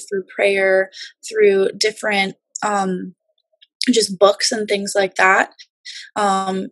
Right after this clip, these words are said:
that a lot of people have been educated just throughout, like, society and, like, um, our,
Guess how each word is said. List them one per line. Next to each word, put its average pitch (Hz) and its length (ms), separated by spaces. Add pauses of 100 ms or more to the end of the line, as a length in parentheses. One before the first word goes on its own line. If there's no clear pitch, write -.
(140)
that 233 80
a 233 80
lot 220 300
of - 180
people 202 720 (760)
have 202 260
been 196 420
educated 208 920 (280)
just - 320
throughout, 208 460
like, 202 220
society 202 640
and, 190 140
like, 185 280
um, 180 360
our, 185 480